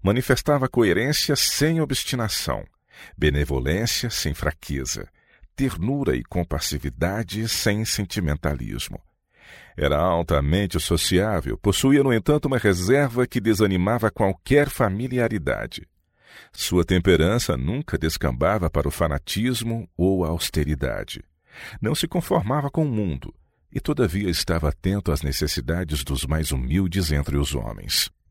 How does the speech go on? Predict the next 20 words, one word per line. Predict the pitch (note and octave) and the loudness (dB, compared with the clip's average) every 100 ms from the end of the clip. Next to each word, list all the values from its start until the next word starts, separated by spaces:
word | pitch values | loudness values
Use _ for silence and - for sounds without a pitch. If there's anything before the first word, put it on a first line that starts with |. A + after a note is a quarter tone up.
| _ _ - - - | _ _ -20 -16 2
"Quem | F2+ A2+ | 4 4
é | A#2 | 2
este | D#3 - - | 0 -2 -4
que | D#2+ D2 | -2 0
vem | F2 C3+ | 0 0
de | F#2+ | 2
Edom | E2+ C2+ F2 C3+ F3 - | 2 4 2 2 -2 -6
com | A2+ E2+ | -2 0
os | C#2 | 0
vestidos | E2 - A#2+ G2 F2+ - | -2 0 -2 0 -2 -4
tintos | - D3 F3 - C#2+ - | -6 -4 -4 -4 -6 -2
de | |
Bosra? | D#2 E2+ D2+ B1+ A#1+ A1 - _ _ _ - | -2 0 0 -2 -8 -10 -12 _ _ _ 0
Este | G2 D3+ E3 - - | 2 2 0 -2 -6
que | - F2 | 0 0
é | |
glorioso | F2 F2+ D#2+ E2 A2 G2+ | 2 2 4 4 4 2
em | D#2+ | 0
sua | - G2+ F2+ | 2 0 2
vestidura, | F2+ - F#2 - G#2+ A#2+ C2 | 2 2 -2 2 2 2 0